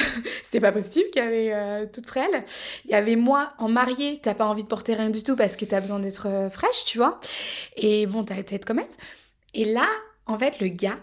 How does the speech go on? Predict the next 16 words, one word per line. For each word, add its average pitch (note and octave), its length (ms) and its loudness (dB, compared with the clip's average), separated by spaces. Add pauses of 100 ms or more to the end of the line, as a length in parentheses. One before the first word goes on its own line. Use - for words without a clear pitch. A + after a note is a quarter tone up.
le, G3 120 -4 (240)
le, G3 160 0
le F#3 180 2
gars G#3+ 160 2
qui A3+ 160 -6
nous F#3+ 100 0
livrait, F#3+ 400 -2
c'était B3 180 -8
un F#3 140 -4
jeune. A3+ 400 -2 (300)
Il G3+ 100 0
nous G3+ 200 0
a G3 100 4
vus G3+ 280 -2
en A3 80 0
mode F#3+ 240 -4